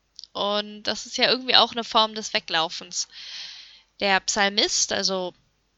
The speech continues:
der Schreiber des Psalms, treibt auch die Angst an. Und ich lese jetzt aus Psalm einunddreißig.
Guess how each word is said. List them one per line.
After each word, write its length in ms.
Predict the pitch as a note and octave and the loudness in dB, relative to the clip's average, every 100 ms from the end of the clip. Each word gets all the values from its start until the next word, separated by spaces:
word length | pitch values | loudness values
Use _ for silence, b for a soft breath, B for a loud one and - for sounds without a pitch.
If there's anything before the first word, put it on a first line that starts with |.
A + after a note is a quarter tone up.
| _ | _
der 280 | G#3+ - G3+ | -16 -4 4
Schreiber 420 | G3 G#3 G#3+ A3+ | 6 8 6 6
des 240 | G3+ G3 - | 6 4 2
Psalms, 920 | - A#3 A3 B3+ D4 D4+ - - - _ - | 0 4 6 4 0 -4 -4 -4 -6 _ -2
treibt 320 | - A3+ - | 4 4 4
auch 200 | F#3+ G#3+ | 4 4
die 140 | - | 4
Angst 360 | C3 G3+ G#3+ - | 4 4 -2 0
an. 340 | - F#3+ F#3+ | 0 0 -8
Und 320 | F#3+ F#3+ G3 | -12 -12 -14
ich 140 | G#3 - | -10 0
lese 240 | A3 A#3+ | 0 2
jetzt 260 | A#3+ G#3+ - | 2 2 -2
aus 220 | G#3+ - | -2 -2
Psalm 560 | - - G#3+ G3+ G#3+ G#3+ | -4 -4 2 2 2 -2
einunddreißig. 1040 | G3+ G3 G3 F#3 F#3 F3 F3 - F#3 - | -2 -2 -8 -8 -6 -8 -8 -10 -10 -14